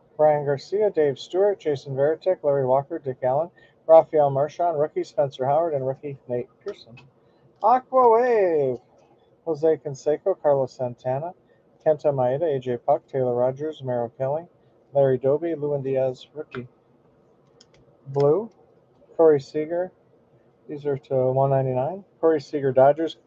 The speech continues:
Wilson Contreras, Cubs. Seth Elledge, rookie, Cardinals. Red to one hundred, Braves, Kyle Wright. To ninety-nine, Julio Franco, Guardians. To seventy-five, Luke Voit, Yankees. Phillies, Aaron Nola, rookie. To twenty-five,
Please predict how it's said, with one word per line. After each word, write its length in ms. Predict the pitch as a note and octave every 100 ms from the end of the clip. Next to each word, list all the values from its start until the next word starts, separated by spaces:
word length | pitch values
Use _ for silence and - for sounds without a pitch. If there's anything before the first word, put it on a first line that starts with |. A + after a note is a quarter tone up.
| _
Wilson 260 | C#3+ C3+ C3+
Contreras, 380 | C3 C3+ B2 -
Cubs. 260 | D3+ D#3 -
Seth 200 | D3 C#3+
Elledge, 320 | C#3 C#3+ C#3+
rookie, 300 | C#3 C#3+ C3+
Cardinals. 440 | A2+ B2 A#2+ A2+ _ _ _ _ _ F3
Red 160 | A3+ A3+
to 100 | G#3+
one 180 | G#3+
hundred, 320 | F#3 A#3+ G#3+ D#3
Braves, 460 | F#3+ G#3+ D#3+ - -
Kyle 200 | C#3+ C3+
Wright. 220 | C#3 - _ _ _ _ _ _ _
To 100 | -
ninety-nine, 840 | B3 B3 C#4 C4 B3 C4 G#3+ F3+ D#3
Julio 280 | F#3+ G3 D#3+
Franco, 520 | E3+ F3 - A3+ A#3
Guardians. 720 | D3+ C#3 D3 G3+ C4+ - _ _ _ _ _
To 80 | D#3+
seventy-five, 680 | - F3+ F3+ E3+ F3+ G3+ G3
Luke 240 | E3 -
Voit, 280 | D#3+ D3+ B2
Yankees. 500 | C#3+ F3 G#3 G#3 -
Phillies, 340 | E3 D#3+ D3
Aaron 260 | D#3 C#3+ C3+
Nola, 360 | C#3 E3 G3+ - _ _ -
rookie. 500 | F3 F#3 A3+ A#3+ B3 _ -
To 80 |
twenty-five, 720 | C#3 - F3 E3 - D#3+ G3